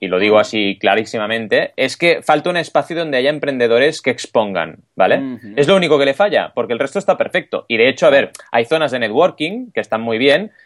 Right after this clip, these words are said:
Speaker 1: y la gente al final se espabila y se va organizando y te vas conociendo. Así que es algo bastante orgánico, nos lo montamos nosotros mismos.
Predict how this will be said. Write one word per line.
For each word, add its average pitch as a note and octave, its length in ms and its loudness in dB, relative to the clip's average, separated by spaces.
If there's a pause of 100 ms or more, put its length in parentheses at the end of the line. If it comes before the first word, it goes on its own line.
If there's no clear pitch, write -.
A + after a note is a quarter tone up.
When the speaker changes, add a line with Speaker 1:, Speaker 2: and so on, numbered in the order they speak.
Speaker 1:
y B2 120 -4
la B2 100 2
gente C3 300 -2
al D#3 60 0
final C3+ 220 -4
se D#3+ 60 -4
espabila A#2+ 400 0
y D3+ 60 0
se D3 80 0
va A#2 80 6
organizando A#2 540 -2
y C#3+ 40 -2
te A2+ 80 -2
vas G#2+ 160 2
conociendo. E2+ 500 -6
Así G2+ 220 -6
que B2+ 240 0
es - 140 -2
algo C#3+ 140 4
bastante B2+ 320 2
orgánico, A2+ 400 0
nos C3+ 120 -6
lo A2 80 -4
montamos G#2+ 360 -2
nosotros G#2+ 340 -6
mismos. A2+ 340 -8